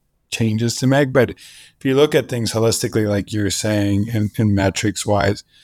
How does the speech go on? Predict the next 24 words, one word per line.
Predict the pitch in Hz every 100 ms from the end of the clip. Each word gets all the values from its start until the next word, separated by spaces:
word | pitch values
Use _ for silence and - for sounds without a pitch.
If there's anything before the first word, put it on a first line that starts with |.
| _ _ _ _ _
okay, | 110 101 101 98 95
our | 104
cac | 95 101 95
payback | - 104 101 98 98 -
is | 110 104 - - _ _
pretty | - 113 104
good. | 98 101 101 101 95 90 -
Our | 107 104 98 95 _
blended | - 104 104 101 -
cac | 104 101 101 -
for | 107
all | 104 101
these | 98 87
channels | - 107 104 104 104 101 - - _ _ _ _ _ _
are | 110
doing | 101 104 104
well. | 104 104 104 104 95 _ _ _ _ _ _ _ _ 139
You | 139
also | 147 151 151
obviously | 147 165 147
have | 131
to |
dive | 123 117 110 104
into | 113 104 110 104 92